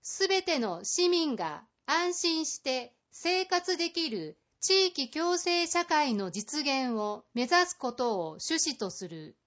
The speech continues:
障害者計画、障害福祉計画及び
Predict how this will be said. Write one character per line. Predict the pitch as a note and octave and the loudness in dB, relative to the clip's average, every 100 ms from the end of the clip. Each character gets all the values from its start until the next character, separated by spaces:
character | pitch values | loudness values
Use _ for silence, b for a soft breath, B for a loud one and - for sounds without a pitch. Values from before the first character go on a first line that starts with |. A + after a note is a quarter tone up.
| _ _ | _ _
障 | - D#4+ F4+ F#4 | -8 -2 0 2
害 | F4+ F#4 | 2 2
者 | F4+ F4 | 2 0
計 | F4 F4+ E4 | 0 0 0
画、 | A#3+ A3 D#3+ D3+ - _ _ _ _ | -2 -4 -6 -10 -10 _ _ _ _
障 | - - F4 F#4 F4+ | -8 0 2 2 4
害 | F4+ F4 E4 | 4 2 0
福 | C4+ F#4+ | 0 2
祉 | F4+ F#4 F4+ | 4 4 4
計 | F4+ E4+ | 4 4
画 | E4 G3+ - D#3+ D3 - _ _ _ _ | 2 -2 -4 -12 -14 -18 _ _ _ _
及 | D4 C#4+ B3+ | -4 -2 -4
び | E3+ D#3+ | -6 -14